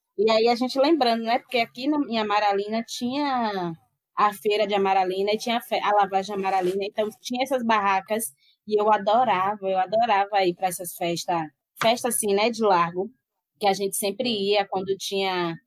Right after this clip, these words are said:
do Bonfim. No Bonfim também tinha muita, quando era muito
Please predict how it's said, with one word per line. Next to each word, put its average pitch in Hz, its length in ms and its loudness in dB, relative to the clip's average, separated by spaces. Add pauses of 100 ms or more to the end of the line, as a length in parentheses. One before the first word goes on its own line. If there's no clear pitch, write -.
(400)
do 170 140 -8
Bonfim. 196 480 0
No 214 100 0
Bonfim 233 420 -2
também 196 300 0
tinha 220 240 -2
muita, 185 380 -4
quando 185 180 -4
era 180 140 -2
muito 180 160 -4